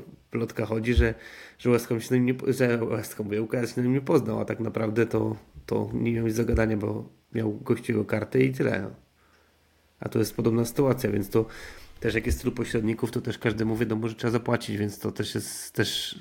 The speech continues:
wszyscy od początku trąbili, że to jest jakby temat, który chcielibyśmy zrealizować, ale będzie trudno go zrealizować, bo, no bo po prostu dużo rzeczy tam jest do uporządkowania, no. Wiadomo, że, że pewnie finansowy, bo trzeba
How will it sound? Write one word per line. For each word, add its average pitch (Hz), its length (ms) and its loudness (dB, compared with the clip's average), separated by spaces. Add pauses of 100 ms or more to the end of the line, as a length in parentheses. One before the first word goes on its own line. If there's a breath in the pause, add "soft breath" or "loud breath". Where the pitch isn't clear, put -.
(120)
wszyscy - 340 0
od 107 60 2
początku 123 380 2
trąbili, 104 360 2
że 110 200 4 (640 loud breath)
to 123 100 -2
jest 120 120 4
jakby 110 400 2 (1040)
temat, 117 300 0
który 110 240 0
chcielibyśmy 110 500 -2
zrealizować, 113 560 0
ale 127 160 0
będzie 131 260 0
trudno 120 300 2
go 107 120 4
zrealizować, 107 560 2
bo, 131 500 2 (120)
no 156 180 2
bo 165 240 0
po 160 160 -8
prostu - 340 -4
dużo 151 180 2
rzeczy 139 240 0
tam 123 320 2 (800)
jest 113 180 4
do 117 100 2
uporządkowania, 110 760 -2
no. - 160 -14 (680 loud breath)
Wiadomo, 110 300 4
że, 101 120 0 (300)
że 107 140 -4
pewnie 104 300 0
finansowy, 101 520 0
bo - 120 -4
trzeba 101 320 -4